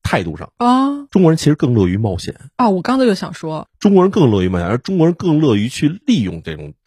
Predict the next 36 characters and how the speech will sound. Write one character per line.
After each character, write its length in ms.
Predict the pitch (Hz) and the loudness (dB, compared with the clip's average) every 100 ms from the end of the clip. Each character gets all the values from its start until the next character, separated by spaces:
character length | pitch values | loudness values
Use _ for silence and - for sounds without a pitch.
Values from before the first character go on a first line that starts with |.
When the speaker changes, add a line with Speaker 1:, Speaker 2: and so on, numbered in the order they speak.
| _ - | _ -8
Speaker 1:
一 80 | |
些 180 | 92 101 | 0 0
漏 260 | 117 120 87 | 2 2 2
洞， 160 | 87 | -2
或 100 | 85 | 0
者 120 | 90 127 | 0 0
利 160 | 123 | 0
用 160 | 104 92 | 2 0
一 40 | |
些 160 | 85 98 | 0 0
这 60 | |
种， 200 | 87 80 - _ _ | 0 -4 -8 _ _
呃， 220 | - 85 85 | -2 0 0
里 140 | 85 | -4
面 140 | 82 | -4
的 80 | 82 | -6
可 140 | - 104 | -2 -2
以 60 | |
周 220 | 90 147 | 2 0
旋 140 | 143 92 | 2 0
的 60 | |
地 140 | 95 98 | -2 -4
方， 180 | 85 80 _ _ | -6 -8 _ _
然 100 | 104 | -4
后 20 | |
去 140 | 123 127 | -2 0
为 140 | 131 | 2
自 160 | 117 107 | 0 -4
己 160 | 82 | -8
去 180 | 76 95 | -10 -8
谋 280 | 92 95 139 | -2 0 2
求 220 | - 104 | 0 -2
一 60 | 92 | -2
些 140 | 98 | -4
利 140 | 123 | -4
益。 260 | 101 - - | -8 -14 -20